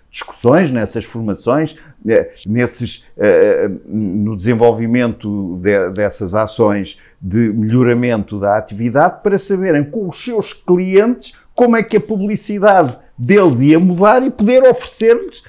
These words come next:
as respostas e aprender alguma coisa. Quanto aos séniores, eu repeti isto a todos os ministros que apanhei na minha vida, deste governo, do governo anterior que foi dito. É impressionante e muito importante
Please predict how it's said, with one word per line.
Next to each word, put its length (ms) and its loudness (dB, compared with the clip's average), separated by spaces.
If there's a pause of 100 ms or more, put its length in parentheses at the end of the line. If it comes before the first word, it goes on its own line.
(280)
as 180 0
respostas 760 -2
e 160 2
aprender 420 0
alguma 300 0
coisa. 400 -8 (400)
Quanto 480 2
aos 200 0
séniores, 520 -2
eu 140 -4
repeti 440 -10
isto 260 -18 (220)
a 40 -14
todos 320 -8
os 120 -12
ministros 320 -10
que 100 -10
apanhei 460 -10 (240)
na 200 -10
minha 200 -12
vida, 280 -10
deste 320 -14
governo, 300 -10
do 60 -18
governo 300 -16
anterior 300 -20
que 80 -20
foi 100 -12
dito. 220 -20 (440)
É 260 0 (280)
impressionante 880 -2
e 40 -8
muito 280 -4
importante 640 -10